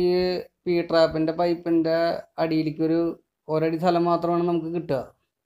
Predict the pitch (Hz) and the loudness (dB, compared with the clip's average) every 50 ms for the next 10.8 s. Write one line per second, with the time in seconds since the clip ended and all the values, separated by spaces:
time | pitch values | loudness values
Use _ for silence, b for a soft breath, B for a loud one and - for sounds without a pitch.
0 | _ _ _ _ _ _ _ _ _ _ _ _ _ _ _ - - 143 143 143 | _ _ _ _ _ _ _ _ _ _ _ _ _ _ _ -12 -8 -4 -2 0
1 | 151 160 165 170 170 170 165 160 156 156 185 175 175 160 175 165 170 160 160 170 | 2 2 2 2 2 2 0 -2 -2 0 0 0 0 0 -2 -4 -4 -2 0 0
2 | 170 175 175 165 - 170 160 165 175 175 170 165 165 170 170 175 170 165 151 156 | 2 2 0 0 -2 -4 -2 0 2 2 4 4 2 2 2 0 0 0 0 0
3 | 160 165 170 165 170 175 180 180 - - _ _ _ _ _ _ _ _ _ _ | -2 0 0 0 0 -2 -2 -4 -8 -10 _ _ _ _ _ _ _ _ _ _
4 | _ _ _ _ _ _ _ 165 160 165 160 156 160 170 170 170 170 170 165 156 | _ _ _ _ _ _ _ -4 0 2 2 4 2 2 2 0 2 2 0 2
5 | 156 156 151 160 156 139 123 - - - _ _ _ _ _ _ _ _ _ _ | 2 2 2 2 2 2 -2 -4 -10 -16 _ _ _ _ _ _ _ _ _ _
6 | _ _ _ _ _ _ _ _ - 127 127 131 135 135 - 139 143 147 156 165 | _ _ _ _ _ _ _ _ -4 0 2 2 2 0 0 0 2 4 4 4
7 | 160 160 170 180 175 175 175 175 170 156 151 165 170 - - _ _ - 143 139 | 4 6 4 4 4 2 2 4 4 6 6 6 4 2 -4 _ _ -8 -4 -4
8 | 143 147 143 139 - - 170 160 156 156 - 160 156 151 151 156 147 151 160 180 | -2 -2 -2 -4 -2 0 0 0 0 2 4 4 4 4 4 0 -2 0 2 2
9 | 175 170 165 165 165 170 - - - 160 156 160 160 160 151 147 151 156 156 143 | 2 2 2 2 0 0 -2 -4 -6 -4 -4 -4 -2 0 0 0 2 2 2 0
10 | 135 127 131 139 139 - 147 147 156 160 165 160 156 147 156 156 | 0 -2 -4 -6 -4 -2 -2 -2 0 0 0 0 0 0 0 0